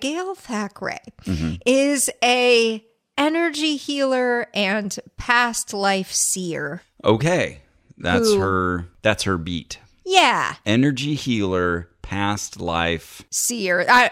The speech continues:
Speaker 1: I, that's my summary of what she
Speaker 2: Okay.
Speaker 1: does.
Speaker 2: Th-, this is related to our Conscious Life Expo investigation.
Speaker 1: Mm-hmm.
Speaker 2: And you went to see two of her talks?
Speaker 1: Yeah, I went to her free talk and then her forty-five dollar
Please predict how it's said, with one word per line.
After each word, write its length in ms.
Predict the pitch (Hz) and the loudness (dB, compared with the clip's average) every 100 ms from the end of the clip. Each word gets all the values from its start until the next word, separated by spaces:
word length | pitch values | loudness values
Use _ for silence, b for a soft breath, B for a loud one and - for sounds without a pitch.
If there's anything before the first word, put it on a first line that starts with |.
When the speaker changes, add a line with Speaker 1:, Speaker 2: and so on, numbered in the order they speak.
| - | 2
Speaker 1:
I, 120 | 185 | 0
that's 320 | 185 202 - | 2 0 0
my 220 | 196 156 151 | -4 -2 -2
summary 420 | - 113 123 110 | -4 -6 -6 -6
of 120 | 151 | 0
what 140 | 110 - | 0 0
she 80 | |
Speaker 2:
Okay. 100 | 82 | -2
Speaker 1:
does. 360 | 71 - - - - | -2 -6 -6 -8 -2
Speaker 2:
Th-, 180 | 131 135 | -2 0
this 340 | 113 123 113 | 0 2 2
is 240 | 120 98 98 _ | 0 -2 -8 _
related 540 | 92 98 95 90 90 85 | -4 -2 0 0 -2 -6
to 380 | - 82 80 82 78 | -4 -2 -2 -4 -4
our 300 | 78 78 76 | -2 -2 -4
Conscious 520 | - 80 - 80 - | -2 -2 -4 -6 -6
Life 240 | 76 76 - | -8 -8 -4
Expo 600 | 135 - - 107 95 90 | -2 -2 0 2 4 2
investigation. 920 | 87 82 78 - 71 69 101 95 127 | 0 -2 -4 -8 -12 -6 -2 2 2
Speaker 1:
Mm-hmm. 280 | 180 214 330 B B B | 0 -6 -12 B B B
Speaker 2:
And 340 | - 95 92 - | -2 2 2 -2
you 300 | - 95 98 | -6 0 2
went 200 | 143 110 104 | 4 2 0
to 100 | 95 | -4
see 460 | - 90 82 80 | -2 0 0 -2
two 260 | - - 127 | -6 0 0
of 100 | 156 | 2
her 120 | 175 | 0
talks? 500 | 160 151 - - - B B | 0 0 -2 -8 -10 B B
Speaker 1:
Yeah, 260 | - 214 214 | -4 0 2
I 140 | 185 190 | 2 0
went 160 | 196 | -4
to 80 | 196 | -6
her 100 | 208 | -6
free 420 | - - 262 277 | -6 -6 -4 -4
talk 500 | 277 262 247 254 254 - | -2 0 2 0 -4 -8
and 200 | 214 202 | -6 -4
then 160 | 196 190 | -4 -2
her 180 | 196 | -2
forty-five 960 | 185 214 214 214 202 208 196 196 180 160 | -4 -4 -4 -4 -2 0 2 0 -4 -4
dollar 840 | 190 196 240 247 208 170 147 151 | 2 4 6 4 4 2 0 -2